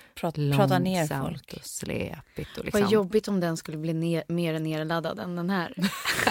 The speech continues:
Speaker 2: <laughs>
Speaker 3: Bara, Okej då.
Speaker 2: Men jag tänker att det kanske har någonting.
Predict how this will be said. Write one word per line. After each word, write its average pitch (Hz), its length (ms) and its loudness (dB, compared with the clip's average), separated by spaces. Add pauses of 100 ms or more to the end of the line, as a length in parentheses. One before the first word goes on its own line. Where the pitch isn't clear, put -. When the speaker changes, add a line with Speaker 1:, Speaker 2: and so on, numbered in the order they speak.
(320)
Speaker 2:
<laughs> - 140 4
Speaker 3:
Bara, 208 340 4 (1200)
Okej 214 920 4
då. 165 180 4 (600)
Speaker 2:
Men 196 60 0
jag 208 100 2
tänker 262 140 6
att 247 40 -2
det 240 60 4
kanske 247 220 6
har 269 160 6
någonting. 160 580 -2